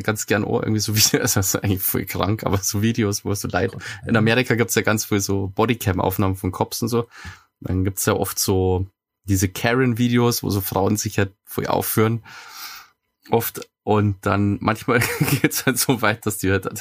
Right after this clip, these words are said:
Speaker 1: so getasert werden, weil sie gar nicht aufhören. Und ja, keine Ahnung. Das finde ich immer ganz lustig. Vielleicht erzählt uns das gerade, aber ich weiß leider nicht. Weil der Robert immer nur weg ist. Was macht man jetzt?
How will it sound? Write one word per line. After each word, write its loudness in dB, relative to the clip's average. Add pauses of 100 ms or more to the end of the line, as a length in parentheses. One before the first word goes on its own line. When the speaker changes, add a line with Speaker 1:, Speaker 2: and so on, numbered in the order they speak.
(140)
Speaker 1:
so -6
getasert 0
werden, 2
weil 0
sie -6
gar 0
nicht 0
aufhören. -2 (640)
Und 0 (140)
ja, 0 (760)
keine 0
Ahnung. -6
Das -2
finde 0
ich 2
immer -2
ganz -4
lustig. -4
Vielleicht -2
erzählt -2
uns -2
das -4
gerade, -4
aber 0
ich 0
weiß -2
leider 0
nicht. -6 (500)
Weil -4
der 0
Robert 0
immer 2
nur 0
weg -2
ist. -4 (280)
Was -6
macht 0
man 0
jetzt? -8